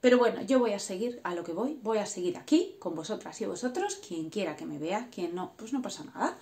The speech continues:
Eh, a mí me gusta y al final es un entretenimiento. Y no os doy más la chapa. Gracias por haber llegado hasta aquí, a los que estáis.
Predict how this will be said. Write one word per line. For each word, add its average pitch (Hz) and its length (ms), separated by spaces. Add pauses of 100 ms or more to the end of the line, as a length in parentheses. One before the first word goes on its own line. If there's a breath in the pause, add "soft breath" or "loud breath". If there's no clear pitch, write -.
(680 loud breath)
Eh, 226 640
a 208 60
mí 240 120
me 202 100
gusta 311 340 (340)
y 208 480
al 175 100
final 190 460
es 180 160
un 175 440
entretenimiento. - 760 (1200 loud breath)
Y 170 100
no 165 120
os - 240
doy 160 180
más 151 260
la - 100
chapa. - 320 (140)
Gracias - 420
por - 180
haber 151 160
llegado 147 260
hasta - 200
aquí, - 320
a 175 100
los 143 180
que - 100
estáis. 208 440